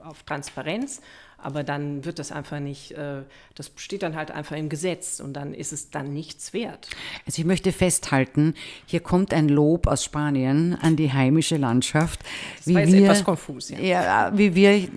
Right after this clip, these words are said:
Speaker 2: zusammenarbeiten, wie wir informieren und ein ganz spezielles Lob an die Verwertungsgesellschaft, an die V D F S, die du am besten kennst, aber du kennst auch alle anderen, ob
Speaker 1: Hm.
Speaker 2: das die V A M ist, ob das die gema ist, die A K M ist, die L S G, du kennst alle, das mit allen zu tun gehabt.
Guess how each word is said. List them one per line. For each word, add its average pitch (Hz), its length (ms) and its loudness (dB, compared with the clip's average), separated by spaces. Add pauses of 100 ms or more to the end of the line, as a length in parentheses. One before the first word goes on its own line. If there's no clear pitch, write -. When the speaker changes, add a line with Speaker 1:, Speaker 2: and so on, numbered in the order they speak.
Speaker 2:
zusammenarbeiten, 170 760 4
wie 165 100 2
wir 165 100 6
informieren 165 640 4
und 165 100 4
ein 143 140 2
ganz 147 180 0
spezielles 151 520 0
Lob 135 180 2
an 151 140 2
die 139 80 0
Verwertungsgesellschaft, 147 1000 -2
an 147 80 0
die 139 80 -2
V 135 200 0
D 131 140 2
F 127 100 -2
S, 175 300 2 (440)
die 165 80 -4
du 160 120 -6
am 143 140 0
besten 143 340 -4
kennst, 170 300 0
aber 143 100 -4
du 147 80 -6
kennst 147 300 -6
auch 147 100 -6
alle 135 220 -8
anderen, 139 300 0
ob 135 60 -2
Speaker 1:
Hm. 214 60 -2
Speaker 2:
das 143 100 -2
die 156 120 -6
V 143 180 -6
A 143 80 0
M 139 260 4
ist, 139 200 2
ob 139 120 -6
das 139 200 -8
die 170 100 -4
gema 147 320 0
ist, 135 340 -4
die 151 240 -4
A 104 120 -4
K 156 240 -2
M 151 320 0
ist, 135 260 -6
die - 80 -4
L 156 160 -2
S 151 160 -2
G, 139 80 -4
du 151 100 -8
kennst 156 320 -6
alle, 156 220 0
das 151 160 -6
mit - 180 -8
allen 160 240 8
zu - 160 0
tun 165 140 4
gehabt. 170 260 4